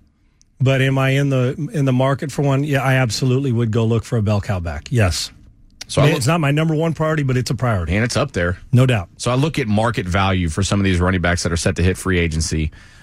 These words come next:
Speaker 2: Uh, I'll start with Tony Pollard of the Dallas Cowboys. He's, his market value is six and a half million. Austin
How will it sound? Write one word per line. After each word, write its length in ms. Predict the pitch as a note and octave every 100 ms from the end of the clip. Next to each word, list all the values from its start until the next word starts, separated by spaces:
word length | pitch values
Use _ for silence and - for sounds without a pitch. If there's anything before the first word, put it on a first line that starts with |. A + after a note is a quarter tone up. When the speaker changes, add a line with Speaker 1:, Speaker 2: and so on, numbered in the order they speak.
| -
Speaker 2:
Uh, 280 | G#2 G#2 G#2+
I'll 80 |
start 220 | A2 C#3 C3+
with 100 | A2+
Tony 220 | B2 G#2+
Pollard 320 | G#2+ G#2 F#2+
of 40 |
the 60 | E2+
Dallas 280 | F2 E2+ E2+
Cowboys. 580 | F#2 D#2+ D2+ D2 - -
He's, 340 | - G#2+ G#2+
his 200 | A2+ A2
market 260 | G#2+ G#2+ F2+
value 280 | G2+ G2+
is 80 | F#2+
six 240 | - A2+ A2
and 100 | G2
a 40 |
half 240 | F#2+ F2+
million. 480 | G2+ G2+ G2+ G2 G2 - - - - -
Austin 380 | G2+ A#2 -